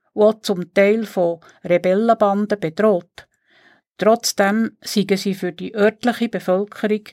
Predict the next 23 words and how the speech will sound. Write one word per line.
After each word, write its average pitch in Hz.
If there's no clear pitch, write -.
überlebenswichtig. 214
In 214
Lambarene 208
sei 202
das -
Spital 208
vor 170
ein 170
paar 185
Jahren 190
in 170
die -
Regierungshände 214
übergegangen 214
und 247
werde 185
vollständig 214
durch 185
Einheimische 208
geführt 220
und 165
betrieben. 196
Hören 233